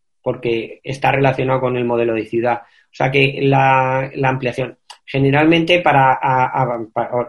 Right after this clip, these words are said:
lo, lo lógico es que para hacer una maestría tengas la titulación universitaria adecuada.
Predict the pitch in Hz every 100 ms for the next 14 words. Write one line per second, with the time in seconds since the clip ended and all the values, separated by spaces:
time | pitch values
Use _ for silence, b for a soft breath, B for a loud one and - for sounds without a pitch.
0 | 127 131 131 120 120 131 147 139 147 139
1 | 143 131 117 - 143 147 143 139 139 151
2 | 151 170 - _ _ _ _ _ - 139
3 | - 143 143 143 139 143 135 117 123 113
4 | - 135 143 143 139 135 131 135 131 139
5 | 147 147 123 110 123 107 -